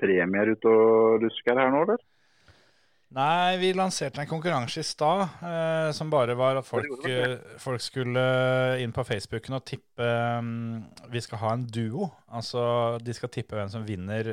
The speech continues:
Speaker 2: V R C-runden og Formel en-løpet. Og
Speaker 1: Ja.
Speaker 2: da, og, og da får de, de de som vi kan, eh, tippe, tippe Mercedes også da, selv om ikke vi får lov til det. Men da har vi poengtert det at hvis det er mange som tipper det samme,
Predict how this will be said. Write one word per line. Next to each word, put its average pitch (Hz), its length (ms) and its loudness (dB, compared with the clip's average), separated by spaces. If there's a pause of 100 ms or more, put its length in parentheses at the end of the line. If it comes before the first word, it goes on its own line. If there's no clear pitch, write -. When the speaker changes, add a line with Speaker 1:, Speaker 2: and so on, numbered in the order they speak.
Speaker 2:
V 113 160 -2
R 87 160 -2
C-runden 98 400 -10 (140)
og 92 180 -4
Formel 98 320 -8
en-løpet. 92 720 -10 (2000)
Og 214 80 6
Speaker 1:
Ja. 214 80 8
Speaker 2:
da, - 80 -6 (160)
og, 120 180 -4
og 131 140 -6
da 120 80 8
får 139 160 0
de, 139 160 -2
de 120 160 -4 (640)
de 123 160 -4
som 143 120 -4
vi 156 200 0
kan, 165 180 -2 (140)
eh, 160 160 -6
tippe, 127 340 -8 (920)
tippe 123 240 -14
Mercedes 107 380 -4
også 104 100 -4
da, 107 120 -4
selv 107 140 -8
om 107 100 -8
ikke 98 120 -12
vi 87 140 -10
får 104 100 -12
lov 95 140 -12
til 104 100 -12
det. 110 80 -8 (800)
Men 123 140 -2
da 113 100 6
har 117 80 2
vi 123 80 -2
poengtert 131 460 -2
det 117 80 -2
at 117 100 -4
hvis 120 140 -6
det 135 60 -2
er 139 40 -4
mange 117 160 -4
som 117 160 -10
tipper 113 240 -10
det 123 80 -6
samme, 151 300 0